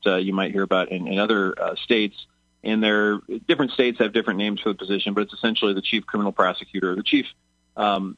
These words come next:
uh, legal officer of, of the county, and primarily responsible for the enforcement of the Illinois Criminal Code, uh, other state statutes,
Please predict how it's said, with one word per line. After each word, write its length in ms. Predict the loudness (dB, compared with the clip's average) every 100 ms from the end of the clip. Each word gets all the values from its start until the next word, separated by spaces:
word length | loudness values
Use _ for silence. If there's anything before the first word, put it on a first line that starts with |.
| _ -18
uh, 120 | -16 -18 _
legal 320 | -2 0 2 2
officer 460 | -2 -4 -2 -2
of, 240 | -2 -4 -6 -14 -8
of 220 | -8 -10 _
the 80 | -10
county, 340 | -4 -2 -2
and 220 | -4 -4 0
primarily 380 | 0 2 0
responsible 580 | 0 -2 -2 -2 -4 -6
for 220 | -2 -2
the 80 | 0
enforcement 520 | -2 -2 -2 0 -2
of 80 | 0
the 80 | 0
Illinois 240 | 0 0
Criminal 360 | 0 0 2 0
Code, 320 | 0 0 -2 -6 _ _ -6
uh, 140 | 0
other 220 | 2 2 2
state 300 | 0 0 0
statutes, 540 | 0 0 0 -2